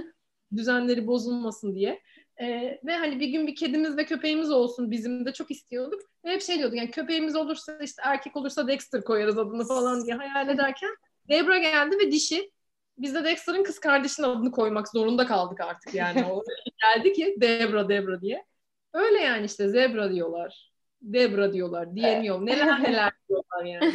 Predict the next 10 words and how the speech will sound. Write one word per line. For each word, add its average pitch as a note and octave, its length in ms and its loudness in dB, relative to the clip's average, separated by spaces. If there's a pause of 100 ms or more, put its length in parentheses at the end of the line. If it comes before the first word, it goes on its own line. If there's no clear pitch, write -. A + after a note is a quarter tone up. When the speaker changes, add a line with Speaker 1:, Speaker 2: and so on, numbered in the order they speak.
(180)
Speaker 2:
<laughs> E4 220 0 (960)
Anlamı C4+ 380 0
arıymış. D4 380 2
Sonradan A3+ 540 -6
bir F#3+ 80 -8
gün F#3+ 100 -6
merak G3 340 -2
edip F3+ 220 -10
bakmıştım. F3+ 520 -8
Speaker 1:
Tatlı. - 160 -4